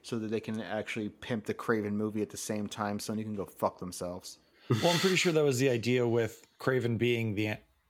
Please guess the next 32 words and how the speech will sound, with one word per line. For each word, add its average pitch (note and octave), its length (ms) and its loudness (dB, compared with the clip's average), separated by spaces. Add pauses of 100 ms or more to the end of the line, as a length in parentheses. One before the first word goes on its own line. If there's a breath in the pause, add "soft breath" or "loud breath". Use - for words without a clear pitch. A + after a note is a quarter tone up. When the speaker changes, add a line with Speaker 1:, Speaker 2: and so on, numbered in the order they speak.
Speaker 2:
one A#2+ 340 0
of A2+ 120 0
the A#2+ 140 2
antagonists, G#2+ 680 -2
main G#2+ 180 0
antagonists G2+ 540 0
of A#2 220 -2
this G#2 240 0
game, G2+ 440 -6 (760 soft breath)
is G2 260 0
they A2+ 100 0
could A2 120 -2
tie A#2+ 160 2
it A2+ 60 2
into A#2 160 0
Kraven's A#2+ 340 0
Last A#2+ 280 2
Hunt A#2 360 -2
and G#2 80 -4
promote B2 440 0
the, A2+ 260 2
the A#2+ 80 0
trades A2+ 400 0
of G2+ 120 0
that, G#2 360 0 (300 soft breath)
as A#2 200 0
well A2+ 240 4
as G#2 360 2
Aaron A#2+ 240 0
Taylor A2 300 2
Johnson G#2 480 -2
as G2 320 -2